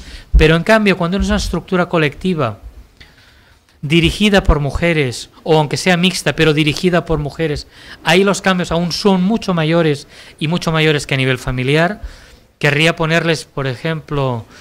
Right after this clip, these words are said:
el caso de Stibraupa en Yorquín, aquí en, en Costa Rica, una iniciativa que creo que es un ejemplo paradigmático en la posibilidad de la generación de estos cambios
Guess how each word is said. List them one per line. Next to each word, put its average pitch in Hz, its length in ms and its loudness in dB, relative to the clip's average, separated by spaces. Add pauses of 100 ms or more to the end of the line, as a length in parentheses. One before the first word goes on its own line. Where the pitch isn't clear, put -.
(180)
el 127 140 -6
caso 156 240 0
de 151 60 2
Stibraupa 147 680 0
en 127 100 -4
Yorquín, 123 440 -4
aquí 135 260 -4
en, 127 340 -6
en 127 140 -8
Costa 127 300 -10
Rica, 180 560 -6 (680)
una 160 200 -2
iniciativa 160 560 0
que 139 140 -4
creo 156 280 2
que 151 120 -2
es 139 140 -6
un 147 100 -4
ejemplo 135 760 -4 (1120)
paradigmático 147 840 2
en 143 60 2
la 143 120 2
posibilidad 147 500 0
de 170 140 0
la 156 100 -2
generación 143 540 -2
de 165 60 -2
estos - 280 -6
cambios 156 440 -2